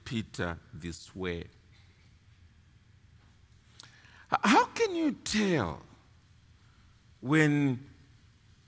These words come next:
you see, perhaps on social media, or you are at a conference or whatever the opportunity might be, where, or maybe it's a book you're reading, where one pastor or one preacher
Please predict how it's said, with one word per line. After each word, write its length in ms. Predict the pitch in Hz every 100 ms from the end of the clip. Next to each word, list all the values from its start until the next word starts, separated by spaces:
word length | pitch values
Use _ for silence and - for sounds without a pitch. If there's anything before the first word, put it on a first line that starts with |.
| _ -
you 560 | 123 147 143 127 123 - - - - - -
see, 840 | - - - 202 196 185 175 160 147 -
perhaps 400 | 147 151 - 151
on 120 | 127
social 420 | - 131 - 139
media, 600 | 120 123 113 104 113 113
or 280 | - 110 113
you 260 | 107 107 -
are 200 | 104 101
at 200 | 110 110 120
a 60 |
conference 680 | - 117 110 - 113 107 -
or 60 | 104
whatever 420 | 98 101 110 107
the 100 | 104
opportunity 460 | 95 - 123 107 101
might 360 | 101 98 90
be, 320 | 87 107 101 - - - - - -
where, 640 | 113 123 120 117 110 104 - 131
or 80 |
maybe 280 | 131 143 131
it's 160 | 123 -
a 60 |
book 380 | 107 92 123 -
you're 200 | 123 104
reading, 480 | 104 107 92 98 90 - - _ -
where 520 | 120 127 123 120 113 -
one 360 | 120 135 139
pastor 580 | 135 135 120 110 - 104
or 260 | - 107 107
one 300 | 120 120 113
preacher 680 | - 110 107 - 101 87